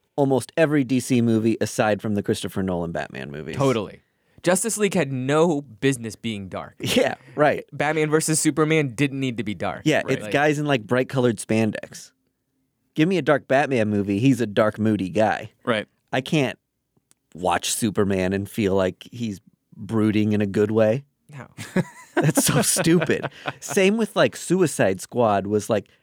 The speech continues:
Speaker 1: they didn't embrace the corniness enough.
Speaker 3: Mm-hmm.
Speaker 1: I think that's what makes being dark work when you've got really corny characters,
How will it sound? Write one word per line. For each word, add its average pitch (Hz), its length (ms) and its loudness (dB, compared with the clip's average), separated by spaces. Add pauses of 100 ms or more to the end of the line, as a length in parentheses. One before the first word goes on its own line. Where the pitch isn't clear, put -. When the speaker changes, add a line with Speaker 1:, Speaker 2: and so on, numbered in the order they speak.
(220)
Speaker 1:
they 156 140 4
didn't 247 200 2
embrace 127 540 2
the - 160 -6
corniness 110 640 0
enough. 87 540 -8 (260)
Speaker 3:
Mm-hmm. 101 360 -6
Speaker 1:
I 139 100 0
think 226 240 -2
that's 156 320 -2
what 185 160 0
makes 123 460 0 (640)
being 139 520 2 (460)
dark 120 400 0 (180)
work 123 480 0 (280)
when 135 200 0
you've 131 120 0
got 127 260 0
really 127 240 4
corny 123 360 0
characters, 123 720 0